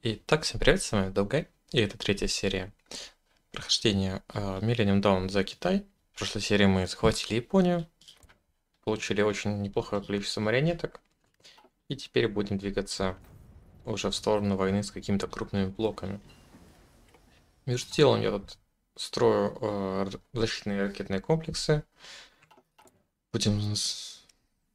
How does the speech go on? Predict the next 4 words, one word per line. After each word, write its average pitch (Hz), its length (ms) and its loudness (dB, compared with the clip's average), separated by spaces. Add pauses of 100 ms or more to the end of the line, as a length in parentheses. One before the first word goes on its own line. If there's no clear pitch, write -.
(420)
будем 113 580 -4
готовиться 104 540 0
к - 180 -2
защите, 98 560 -2